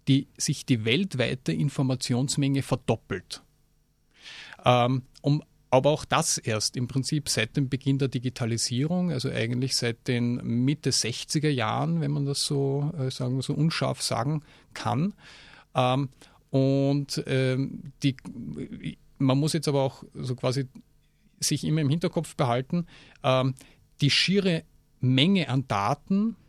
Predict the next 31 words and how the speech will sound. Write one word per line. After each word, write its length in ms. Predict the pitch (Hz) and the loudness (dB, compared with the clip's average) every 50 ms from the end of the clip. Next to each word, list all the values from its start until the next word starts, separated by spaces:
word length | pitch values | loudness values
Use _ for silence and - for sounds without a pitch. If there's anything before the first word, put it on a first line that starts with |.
| _ _ | _ _
ist 140 | - 156 160 | -2 0 0
eigentlich 420 | 117 120 135 160 170 175 170 - - | 0 0 0 2 0 0 0 0 -2
nicht 200 | 165 - - 170 | -4 -4 -4 -4
das 120 | 151 - | -6 -4
Problem, 600 | - - 160 131 - 123 113 113 120 151 190 185 | -2 -2 -2 -2 0 0 0 2 2 2 0 0
sondern 280 | - 165 156 151 156 160 | 0 0 0 0 0 0
auch 120 | 160 - | -2 -4
hier 260 | - - 160 180 180 | -2 -2 0 2 2
wiederum 320 | 175 170 175 165 156 156 147 | 2 0 0 0 0 -2 -2
die 80 | 156 | -4
Kontextualisierung. 1400 | - - - 151 135 - 151 - - - - 127 120 120 123 - - 117 113 123 131 127 135 147 175 214 240 247 - - - - - - _ | -4 -4 -4 -4 -2 -4 -4 -4 -4 -2 0 0 0 2 0 0 -2 -2 0 0 0 2 2 2 2 0 0 -2 -6 -14 -20 -20 -20 -20 _
Das 140 | - 131 120 | -6 -2 0
heißt, 280 | 135 143 - - - - - | 0 0 0 -4 -6 -2 0
in 180 | 143 139 123 | 2 2 2
welchem 300 | 123 127 127 - 180 156 | 2 0 0 -2 -4 -2
Zusammenhang 800 | - 175 156 - - 117 123 147 151 131 104 107 107 104 107 107 120 | 0 0 0 0 0 0 2 2 0 0 -2 -2 -4 -4 -2 -2 0
will 140 | 131 143 | 0 0
ich 160 | 147 - - - | 0 -2 -2 -4
eigentlich 400 | 120 117 131 120 123 123 - - | -2 -2 -2 -2 -2 -4 -6 -4
Daten 420 | 110 104 104 117 - - 147 143 | -2 -2 -2 -2 -2 -4 -4 -2
analysieren, 800 | 120 123 123 123 120 123 120 - - 120 113 131 151 170 175 156 | 0 0 0 0 -2 -2 -2 -2 -2 -2 -2 0 0 0 0 0
will 100 | 139 131 | 0 -2
ich 140 | 123 - - | -4 -6 -6
Daten 320 | - 107 107 - - - | -4 -4 -4 -4 -4 -4
erheben, 560 | 131 113 101 101 104 104 117 135 151 165 170 - - - - - - - | -4 -4 -4 -4 -4 -4 -2 0 0 0 -2 -4 -6 -14 -20 -20 -12 -2
will 220 | 123 131 127 127 | 0 0 2 2
ich 280 | 143 135 - - - - | 0 0 -2 -6 -2 -2
Erkenntnisse 680 | 131 127 - - 123 120 127 - 156 147 - - - 139 | -2 0 0 -2 -4 -4 -2 0 0 0 2 0 0 0
gewinnen? 640 | 131 131 120 120 117 123 139 147 165 190 220 202 - - - - - - - - _ | 0 -2 0 0 0 2 2 2 0 0 -2 -4 -8 -14 -20 -20 -20 -20 -20 -20 _
Und 220 | - 143 143 135 - - _ - | 2 2 2 2 0 -4 _ 2
da 440 | 113 107 110 127 156 180 180 175 | 4 4 4 4 2 2 0 -2